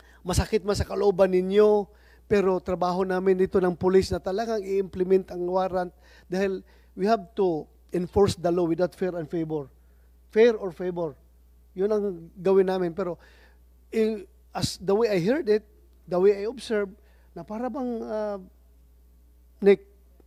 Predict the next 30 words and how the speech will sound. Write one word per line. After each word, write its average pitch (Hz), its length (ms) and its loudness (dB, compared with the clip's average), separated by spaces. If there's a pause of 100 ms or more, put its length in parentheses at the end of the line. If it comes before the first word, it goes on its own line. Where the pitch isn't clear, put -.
(220)
na 170 400 -2 (480)
ang 170 160 -4
mga 170 240 2
tao 175 400 0
ay 156 320 -8 (480)
nagiging 180 440 0
anti-police 165 640 -8
na 175 160 -12 (380)
sa - 80 -14
Davao 165 240 -6
City. 147 400 -14 (160)
Eh, 262 240 -8
it's - 160 -10
your 226 160 -4
job. 170 400 -4 (240)
It's 185 160 -10
your 214 100 2
responsibility 196 720 -6
na 170 140 -8
sana, 262 340 -6 (840)
sana, 208 400 -8 (400)
i-maintain 185 400 -8
mo 196 160 -8
yan. 185 240 -8 (1300)
You, 196 320 6
you 196 240 6
reconnect 240 480 2
with 226 100 0
the 226 80 4
community. 208 600 -2